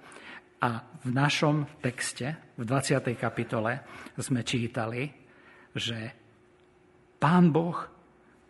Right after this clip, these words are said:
požehnal deň soboty, preto požehnal Hospodin deň soboty a posvetil ho. Tento deň Boh sám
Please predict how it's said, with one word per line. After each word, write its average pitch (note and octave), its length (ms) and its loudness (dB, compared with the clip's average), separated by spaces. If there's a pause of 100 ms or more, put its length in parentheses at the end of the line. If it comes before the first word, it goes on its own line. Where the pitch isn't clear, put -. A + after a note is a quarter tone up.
(160)
požehnal D#3+ 1120 6
deň D3 640 2
soboty, C3+ 640 -2
preto B2 320 -2
požehnal D3+ 560 2
Hospodin A#2+ 640 0
deň D#3 480 0
soboty B2 720 -2 (580)
a - 140 -6
posvetil - 580 -8
ho. A2+ 200 -12 (1400)
Tento F#3 420 2
deň C#3+ 300 -4 (3000)
Boh E3+ 380 4 (260)
sám C#3 640 4